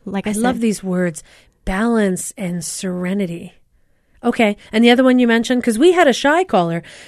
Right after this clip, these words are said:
Speaker 2: who said, "Can you use them to treat chronic pain and fatigue?" And you just answered that. 'Cause you can. You mentioned the nerve benefit of, what was it called again? Hillcrest?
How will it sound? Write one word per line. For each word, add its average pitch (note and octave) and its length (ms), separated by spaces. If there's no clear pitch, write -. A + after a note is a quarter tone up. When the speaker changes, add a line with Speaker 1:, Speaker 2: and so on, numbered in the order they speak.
Speaker 2:
who A#3+ 120
said, A3 240
"Can B3+ 220
you C4 80
use A#3+ 240
them B3+ 140
to - 100
treat A#3 300
chronic A#3 360
pain A3+ 260
and G#3 140
fatigue?" B3 420
And F#3+ 140
you A#3 100
just A#3 220
answered B3 320
that. E3+ 260
'Cause A#3+ 180
you A3+ 80
can. C#4 320
You F#3 100
mentioned G#3+ 340
the F#3 80
nerve G#3 400
benefit G#3 380
of, F#3+ 200
what A3 200
was A#3 120
it A#3+ 80
called A#3 160
again? A#3 240
Hillcrest? A#3 540